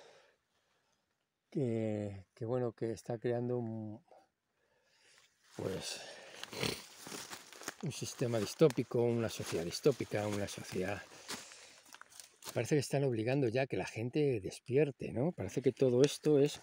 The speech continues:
para que vamos a llevar hasta qué aguante tiene la gente. Ya lo vimos que lo podemos cerrar cuando nos dé la gana. Pero ya ahora mismo, por eso digo que muchas veces no es, son tan inteligentes como uno nos creemos.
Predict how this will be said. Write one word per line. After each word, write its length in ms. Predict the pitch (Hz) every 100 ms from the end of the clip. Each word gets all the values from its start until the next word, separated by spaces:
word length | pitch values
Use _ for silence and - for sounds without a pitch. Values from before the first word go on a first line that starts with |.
| -
para 140 | 107
que 200 | - 98 - - - - - -
vamos 220 | 139 170
a 40 |
llevar 340 | 147 143 170 -
hasta 260 | 131 - 131
qué 140 | 170
aguante 400 | 170 156 143 123
tiene 320 | - 87 104
la 100 | 95
gente. 480 | - - - - - - - - - - -
Ya 360 | - 131 170 170
lo 160 | 147 131
vimos 340 | 156 180 170
que 140 | 147
lo 100 | 127
podemos 320 | 117 127 151 -
cerrar 260 | 135 156
cuando 220 | 147 127
nos 160 | 110 110
dé 100 | 117
la 120 | 95
gana. 280 | 90 80 - - - _ _ - _ _ _ _ _ -
Pero 200 | 107 104
ya 280 | 110 117 120
ahora 240 | 120 123
mismo, 440 | 127 131 139 135 - - _ _ _ - _ _
por 100 | 147
eso 160 | 151 185
digo 180 | 196
que 120 | 180 156
muchas 260 | 170 185
veces 260 | 190 - 185
no 240 | 165 165
es, 160 | 175 170
son 260 | - 175
tan 200 | 170 160
inteligentes 560 | 156 139 120 - 143 170
como 180 | 127 120
uno 220 | 143 143
nos 140 | 123
creemos. 540 | - - 151 160 -